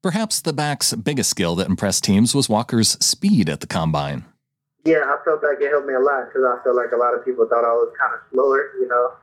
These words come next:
Speaker 2: Like, on film, you can see, and there's, like, uh, people question my speed, but, like, being able to run that four three, four three eight, uh,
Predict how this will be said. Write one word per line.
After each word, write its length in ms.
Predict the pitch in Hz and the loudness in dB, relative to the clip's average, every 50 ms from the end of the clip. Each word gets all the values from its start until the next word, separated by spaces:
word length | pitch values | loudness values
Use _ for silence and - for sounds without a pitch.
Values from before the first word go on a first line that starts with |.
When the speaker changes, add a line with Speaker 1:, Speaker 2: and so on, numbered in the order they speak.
| _ - | _ -4
Speaker 2:
Like, 140 | 131 127 135 | -4 -2 -2
on 180 | 135 127 123 - | -4 -4 -2 0
film, 320 | 170 170 170 160 147 143 | 0 0 0 0 -2 -4
you 240 | 143 143 143 131 131 | -4 -4 -4 -6 -4
can 80 | - 139 | 0 2
see, 220 | 135 131 131 131 131 127 | 4 6 6 4 4 2
and 80 | 123 | 2
there's, 160 | 127 123 123 123 | 0 0 2 2
like, 240 | 120 120 113 113 - - - _ _ _ _ _ _ 120 | 0 0 0 -2 -4 -12 -20 _ _ _ _ _ _ -2
uh, 320 | 123 120 120 117 117 117 113 - | 0 0 0 0 0 0 -2 -4
people 220 | 139 127 123 120 | -4 -2 -2 0
question 340 | 123 123 120 - - 120 117 | 0 0 0 -2 -4 -6 -4
my 100 | 117 113 - | -4 -6 -4
speed, 320 | - - 127 127 123 127 123 | 0 2 4 4 4 4 4
but, 80 | 113 | 4
like, 200 | 113 117 113 113 - | 2 2 0 2 2
being 160 | 123 127 127 | 2 4 4
able 140 | 123 120 123 | 4 4 4
to 60 | 123 | 2
run 140 | 120 120 120 | 2 2 0
that 180 | 120 113 113 - | 0 -4 -4 0
four 200 | 127 127 120 117 - | 2 2 2 2 0
three, 320 | 123 123 123 117 117 117 - _ _ _ _ _ _ _ _ _ | 0 0 0 0 -2 -6 -12 _ _ _ _ _ _ _ _ _
four 120 | - 135 127 | 0 0 0
three 220 | - 123 123 - - | 0 -2 -2 2 4
eight, 340 | 131 131 127 123 117 120 123 | 6 6 6 4 2 2 0
uh, 360 | 123 120 117 113 110 113 110 | 0 2 2 0 0 -2 -6